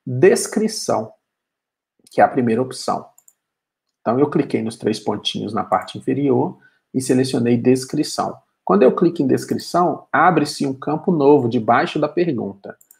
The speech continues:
Aí, aqui debaixo da pergunta, o que que eu vou fazer? Eu vou colar aquele link do meu áudio. É, vou lá agora pra ver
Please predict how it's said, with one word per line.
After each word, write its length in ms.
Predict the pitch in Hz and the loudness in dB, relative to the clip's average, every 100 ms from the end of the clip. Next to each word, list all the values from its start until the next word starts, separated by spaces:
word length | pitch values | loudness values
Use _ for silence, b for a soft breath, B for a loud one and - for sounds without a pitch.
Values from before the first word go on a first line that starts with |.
| b b - | b b -6
Aí, 220 | 117 143 | 0 0
aqui 380 | 147 - 220 202 | -2 -4 0 0
debaixo 460 | 127 110 - - | 0 -2 -4 -4
da 60 | - | -12
pergunta, 500 | - 98 120 151 113 | -10 -8 -6 -6 -6
o 20 | |
que 140 | - | -8
que 80 | - | -4
eu 60 | 107 | -4
vou 80 | 107 | -4
fazer? 500 | 107 107 196 214 - _ | -6 2 2 2 -2 _
Eu 100 | 185 | -4
vou 140 | 139 139 | 0 2
colar 280 | 165 139 123 | 4 4 4
aquele 280 | 135 143 | 2 2
link 320 | 143 123 123 120 | 2 0 -4 -2
do 100 | 127 | -2
meu 240 | 131 143 | 0 2
áudio. 380 | 107 - - - - _ _ _ _ _ _ _ _ _ _ _ _ _ _ _ _ | 0 0 -8 -14 -18 _ _ _ _ _ _ _ _ _ _ _ _ _ _ _ _
É, 640 | 127 117 120 104 98 95 - - _ _ _ _ _ _ _ _ _ _ _ _ _ _ _ _ _ _ _ _ _ - _ _ | -8 -6 -4 -4 -4 -6 -8 -14 _ _ _ _ _ _ _ _ _ _ _ _ _ _ _ _ _ _ _ _ _ -20 _ _
vou 300 | - 110 113 | -10 -2 0
lá 160 | 120 117 | 2 2
agora 320 | 120 120 117 | 4 2 2
pra 180 | 120 151 | 2 0
ver 420 | 120 120 131 127 | 2 0 0 -2